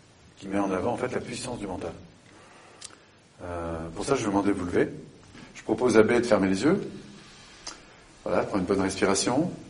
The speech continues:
se centrer sur lui-même. Et pendant que chacun se ressente, là, voilà, vous pouvez prendre contact avec le sol, sentir votre verticalité et vraiment prendre conscience de toute la surface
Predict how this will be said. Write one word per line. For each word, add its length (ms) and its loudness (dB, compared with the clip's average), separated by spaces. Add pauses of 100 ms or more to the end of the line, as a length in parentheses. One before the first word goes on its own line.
(180)
se 100 -10
centrer 280 0
sur 180 0
lui-même. 360 2 (1200)
Et 40 -6
pendant 300 2
que 420 6 (1400)
chacun 200 -4
se 80 -6
ressente, 400 0
là, 60 6
voilà, 220 2
vous 560 -12
pouvez 120 2
prendre 300 0
contact 480 4 (260)
avec 200 -6
le 80 4
sol, 360 2 (2000)
sentir 320 0
votre 200 -2
verticalité 800 0 (520)
et 40 -2
vraiment 300 0
prendre 240 -2
conscience 320 -2
de 80 0
toute 180 -4
la 60 -2
surface 580 -4